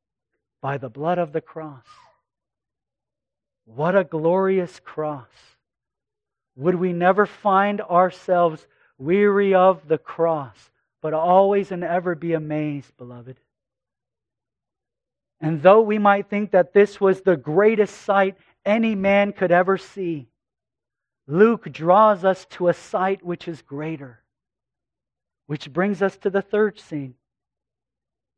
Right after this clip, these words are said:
Look with me in verse fifteen. "When the angels went away from them into heaven, the shepherds said to one another, 'Let us go over to Bethlehem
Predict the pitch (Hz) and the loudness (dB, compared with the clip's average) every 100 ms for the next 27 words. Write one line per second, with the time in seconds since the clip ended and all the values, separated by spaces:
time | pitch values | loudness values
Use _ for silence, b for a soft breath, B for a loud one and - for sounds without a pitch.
0 | - 180 185 190 185 185 160 170 165 - | -2 -2 -2 -6 -4 -8 -6 -8 -8 -14
1 | 170 _ - 139 127 _ _ _ _ _ | -16 _ -14 -14 -16 _ _ _ _ _
2 | _ _ _ _ _ _ _ _ _ _ | _ _ _ _ _ _ _ _ _ _
3 | _ _ _ - 170 170 175 202 185 180 | _ _ _ -14 -8 -2 0 0 -2 -4
4 | - 175 175 175 180 190 180 160 170 170 | -4 -4 0 4 4 2 -4 -2 -2 -2
5 | 170 170 156 165 156 139 120 _ _ _ | -4 -4 -2 -2 -4 -14 -20 _ _ _
6 | _ _ _ _ - 147 - 190 185 180 | _ _ _ _ -12 -8 0 0 2 -4
7 | 147 _ _ - 180 180 175 156 165 156 | -6 _ _ 2 4 4 -4 -4 -4 -4
8 | 156 151 139 - _ _ _ _ _ 139 | -6 -6 -10 -12 _ _ _ _ _ 0
9 | 175 190 - 185 180 190 185 - 165 143 | 2 2 4 4 4 0 -2 -6 -4 -2
10 | 175 - 165 147 143 131 | -2 -2 -8 -8 -10 -14